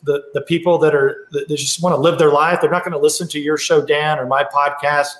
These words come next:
There's a lot of people out there who, who just every day they pick these funnels up and they get poisoned. They get poisoned.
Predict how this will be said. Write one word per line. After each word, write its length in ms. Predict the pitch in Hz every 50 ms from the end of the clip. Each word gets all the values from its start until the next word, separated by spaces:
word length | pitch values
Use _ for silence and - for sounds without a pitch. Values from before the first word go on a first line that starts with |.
| _ _ _ _ _ _ _ _ _
There's 180 | - 175 170 -
a 40 | 226
lot 200 | 208 214 240 233
of 60 | 233
people 260 | 196 208 202 202 185
out 180 | 170 160 - -
there 320 | 175 160 156 156 151 135
who, 260 | 147 147 143 147 147 -
who 140 | 151 156 143
just 500 | 143 - 185 175 - - - - - -
every 240 | 175 190 196 196
day 200 | 165 180 180 175
they 160 | 165 156 143 131
pick 280 | - - 185 185 185
these 260 | - 202 185 165 -
funnels 420 | - - 190 180 175 175 175 165 160
up 480 | 147 139 147 - - - - - - _ _ _ _ _ -
and 140 | 127 135 139
they 100 | 139 135
get 280 | 135 160 147 - - -
poisoned. 500 | - 165 175 170 151 - - 98 98 - _ _ _ _ _ _ _ _ _ -
They 160 | 117 117 123
get 220 | 127 151 151 151 -
poisoned. 400 | - 180 175 - - - -